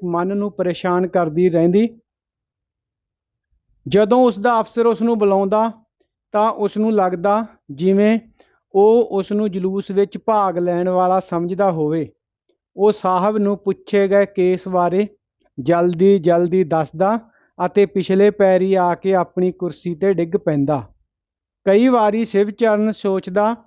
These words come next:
ਕਿ ਉਹ ਵੱਡੇ ਸਾਹਿਬ ਨੂੰ ਆਪ ਜਾ ਕੇ ਕਹਿ ਦੇਵੇ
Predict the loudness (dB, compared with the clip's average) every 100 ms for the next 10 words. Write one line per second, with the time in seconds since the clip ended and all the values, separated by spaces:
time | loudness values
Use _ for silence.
0 | _ _ _ _ -2 0 2 0 2 2
1 | 2 0 0 0 0 0 0 -2 -2 0
2 | 0 -2 -4 0 0 2 0 0 -2